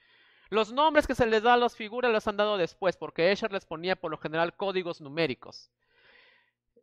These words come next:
Tenía en su mesa un cocodrilo de plástico. Y un buen día dijo, "¿Y por qué no puedo teselar con este cocodrilo?", dijo. Y tuvo lo que estamos viendo aquí.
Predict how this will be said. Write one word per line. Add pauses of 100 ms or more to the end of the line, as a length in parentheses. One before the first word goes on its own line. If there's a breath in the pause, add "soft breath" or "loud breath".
(840)
Tenía
en
su
mesa (580)
un
cocodrilo
de
plástico. (460)
Y
un
buen
día
dijo,
"¿Y
por
qué
no
puedo
teselar
con
este
cocodrilo?",
dijo. (920)
Y (800)
tuvo
lo
que
estamos
viendo
aquí.